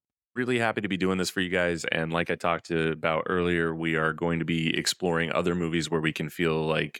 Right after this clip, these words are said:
we add a little bit more to the overall changes that we'd make instead of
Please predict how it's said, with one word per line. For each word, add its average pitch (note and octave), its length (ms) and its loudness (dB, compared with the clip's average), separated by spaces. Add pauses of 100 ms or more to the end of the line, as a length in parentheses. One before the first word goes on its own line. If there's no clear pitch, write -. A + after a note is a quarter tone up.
we D#2+ 240 -2
add D#2 220 0
a D#2 40 0
little D#2 200 -2
bit D#2 180 0
more D#2 420 0 (440)
to - 100 0
the F#2+ 160 0
overall F2+ 560 2
changes E2+ 460 0
that D#2+ 100 0
we'd D#2+ 180 -2
make E2+ 360 -2 (400)
instead D#2 440 0
of D2+ 380 -2